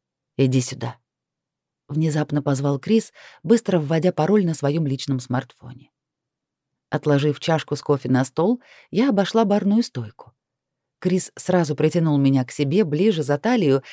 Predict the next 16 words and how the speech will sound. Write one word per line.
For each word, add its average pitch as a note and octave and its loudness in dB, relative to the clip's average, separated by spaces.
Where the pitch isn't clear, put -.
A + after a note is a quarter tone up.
и F#3+ 2
отвел A3 2
телефон, A3 4
ловя E3+ 2
более G3 2
удачный C#3+ -2
кадр. - -14
"По-моему, C#3+ 6
это C#3+ 2
мое D3 2
первое C3+ 2
селфи", — - -6
немного D3 2
сконфуженно C#3 0
рассмеялся C3+ -4
он. B2+ -6